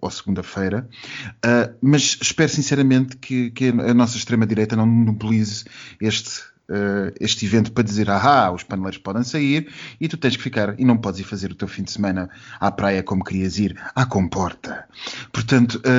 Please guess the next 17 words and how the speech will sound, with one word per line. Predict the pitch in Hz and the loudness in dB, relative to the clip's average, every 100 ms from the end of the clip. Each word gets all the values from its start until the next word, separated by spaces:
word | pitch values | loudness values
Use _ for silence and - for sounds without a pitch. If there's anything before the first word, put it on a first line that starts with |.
| 123 123 | 6 6
hum, | 123 123 113 110 127 127 - | 4 4 0 -2 0 0 2
não, | 156 151 160 - - | 4 6 4 -2 -4
hum, | 135 135 135 139 131 123 - | -2 0 0 0 -2 -4 -4
não | 135 151 151 | 0 2 2
me | |
parece, | 131 139 127 - - - | 4 4 4 0 -8 -8
eh, | - 117 113 107 | -4 -2 -2 2
não | 135 | 4
me | 131 | 4
parece | 127 120 117 | 2 0 0
que | 120 | 0
nós | 113 | 0
devamos | 110 113 107 - | 0 0 0 -2
ter | 110 101 | -4 0
medo | 101 90 | -2 -4
da | 95 | -10
extrema-direita, | - 104 104 107 117 120 | -6 -4 -2 0 0 0